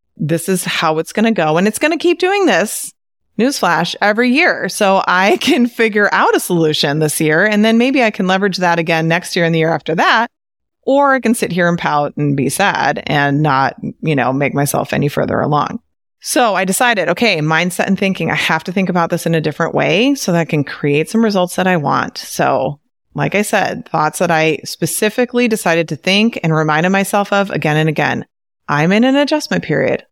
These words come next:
I'm figuring this out. I'm figuring out another way that works.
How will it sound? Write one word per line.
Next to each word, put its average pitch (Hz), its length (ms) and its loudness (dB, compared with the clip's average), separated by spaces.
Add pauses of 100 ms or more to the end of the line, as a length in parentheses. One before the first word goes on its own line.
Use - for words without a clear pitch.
(120)
I'm 147 220 0
figuring 190 420 2
this 202 280 0
out. - 360 -4 (120)
I'm 139 100 0
figuring 180 500 0
out 170 240 -2
another 151 360 2
way 160 140 2
that 165 200 -2
works. 160 320 -4